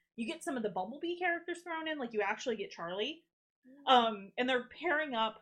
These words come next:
Speaker 1: essentially, with all the bots that are still on Earth. And it's really, it's really great, 'cause I think Charlie gets, uh, teamed up with Skyfire. So, like, the,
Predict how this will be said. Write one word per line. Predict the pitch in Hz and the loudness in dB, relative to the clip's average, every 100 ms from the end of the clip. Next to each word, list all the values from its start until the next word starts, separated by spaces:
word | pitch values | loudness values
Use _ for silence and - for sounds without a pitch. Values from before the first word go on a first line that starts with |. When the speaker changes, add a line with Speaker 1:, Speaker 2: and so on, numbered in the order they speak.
| - _ _ _ - - | -20 _ _ _ -12 -8
Speaker 1:
essentially, | 226 262 247 262 208 | 2 2 2 0 2
with | 208 - _ _ _ _ - | 0 0 _ _ _ _ 6
all | 254 | 8
the | 247 | 8
bots | 240 233 233 | 6 2 0
that | 220 | 0
are | 214 | 0
still | - 202 | 0 -2
on | 190 180 | -2 -6
Earth. | 180 226 - _ _ _ _ - | -8 -10 -12 _ _ _ _ 0
And | 254 226 208 - | 2 2 0 -2
it's | 233 - 208 214 | -2 -4 -12 -6
really, | 277 269 233 180 202 | -2 0 -2 -4 -6
it's | 220 | -6
really | 302 294 247 | -2 -2 0
great, | 208 254 277 | -2 -2 -4
'cause | 277 233 - | -12 -6 0
I | 214 | 0
think | 226 - | -2 -8
Charlie | - 220 247 | -4 -2 -2
gets, | 240 214 - - | -2 -6 -8 -6
uh, | 208 190 | -2 -2
teamed | 185 220 208 | -2 -8 -8
up | 180 | -8
with | 175 | -10
Skyfire. | - 156 247 269 320 330 _ | -10 -6 -2 0 -2 -6 _
So, | - 214 | 0 2
like, | 202 214 | 2 -2
the, | 226 202 | -4 -10